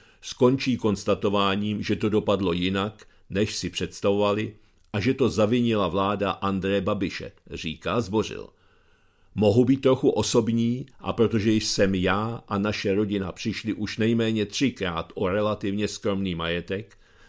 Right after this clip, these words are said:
raději bych doporučoval opatrně se připravovat na scénář pana Kovandy a neposlouchat řeči některých členů vlády a zřejmě už na věky usedlých poslanců pětikoalice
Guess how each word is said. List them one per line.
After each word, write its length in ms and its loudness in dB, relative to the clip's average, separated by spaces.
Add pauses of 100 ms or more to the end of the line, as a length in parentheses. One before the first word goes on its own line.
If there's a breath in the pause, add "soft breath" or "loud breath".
(120)
raději 440 2
bych 200 2
doporučoval 920 0
opatrně 600 0
se 180 0
připravovat 800 -2
na 100 -4
scénář 580 -2
pana 220 -4
Kovandy 680 -4 (400 loud breath)
a 120 2
neposlouchat 800 0
řeči 320 -4
některých 420 -2
členů 320 -2
vlády 520 0 (280 loud breath)
a 120 -4
zřejmě 540 2
už 220 -4
na 140 0
věky 360 0
usedlých 640 -2
poslanců 600 -4
pětikoalice 1040 -2